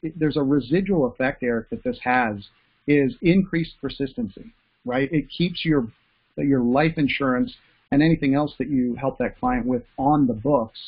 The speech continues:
It also increases your R O I and your profitability. And then, as you mentioned earlier, it just adds an, a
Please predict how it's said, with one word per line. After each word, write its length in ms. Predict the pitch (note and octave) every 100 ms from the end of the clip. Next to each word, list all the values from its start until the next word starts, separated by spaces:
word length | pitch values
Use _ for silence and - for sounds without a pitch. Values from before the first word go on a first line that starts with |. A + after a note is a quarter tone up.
| - _ _ _ -
It 100 | D3
also 360 | E3 E3+ E3
increases 500 | D#3 D3 D#3 D#3+ C#3
your 160 | C3 C3
R 220 | C#3 C#3+
O 100 | C#3
I 160 | C3 C3
and 100 | B2
your 100 | A2+
profitability. 960 | - B2 A#2 A#2 B2+ F3 D3+ B2 A#2+ - _ _
And 140 | C3+ C3+
then, 80 |
as 160 | C3 B2+
you 80 | C#3+
mentioned 420 | C3+ B2+ A2+ A2+
earlier, 540 | C3 C3 B2 A#2 A2+ -
it 120 | C3+
just 200 | D3+ - -
adds 460 | C3 C3 A#2+ - _ _
an, 220 | C#3+ B2+
a 300 | C#3 B2 A#2